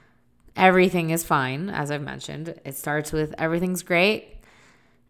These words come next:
And then, and then they actually start showing signs that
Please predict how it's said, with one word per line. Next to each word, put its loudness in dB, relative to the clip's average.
And 0
then, 6
and 2
then 4
they 4
actually 4
start 4
showing 0
signs 0
that 0